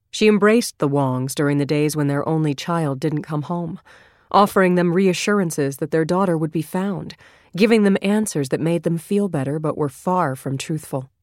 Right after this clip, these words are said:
The Wongs were invited to the Saint Martin's High School graduation,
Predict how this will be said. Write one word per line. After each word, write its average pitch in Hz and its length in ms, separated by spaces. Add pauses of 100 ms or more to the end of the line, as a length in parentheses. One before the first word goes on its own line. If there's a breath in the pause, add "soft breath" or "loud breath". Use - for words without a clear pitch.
(760)
The 165 80
Wongs 170 420
were 160 140
invited 151 480
to 147 100
the 151 80
Saint 151 300
Martin's 151 380
High 151 160
School 151 260
graduation, 151 800